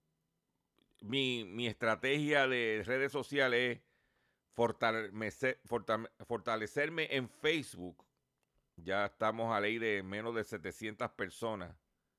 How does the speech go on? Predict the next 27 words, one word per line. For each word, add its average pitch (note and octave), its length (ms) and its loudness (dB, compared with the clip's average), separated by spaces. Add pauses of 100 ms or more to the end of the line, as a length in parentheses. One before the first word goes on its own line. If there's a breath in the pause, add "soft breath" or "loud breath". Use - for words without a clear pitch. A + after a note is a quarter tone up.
(500)
setecientas F2+ 440 -10
cincuenta G#2 400 -6
personas G#2+ 460 -4
para F2+ 240 -2
llegar F2+ 400 0
a, F2+ 240 -4 (2000)
a G#2+ 100 2
las G2+ 160 4
cincuenta G2 540 -4
mil G#2 220 -4
personas A#2 540 -4
en, F#2+ 280 -8
en G2+ 160 -8
Facebook A#2+ 540 -2
orgánica. G2+ 680 0 (380)
Si - 160 -14
no G2 140 -2
lo A#2 120 4
has A2+ 100 4
hecho, A2+ 220 -2
por F2+ 140 -4
favor, F#2 340 -2
regístrate. F#2 680 -4
Eso - 320 -12
nos F#2 160 -4
ayuda. F#2 440 -4 (1500)
Y, C3 840 0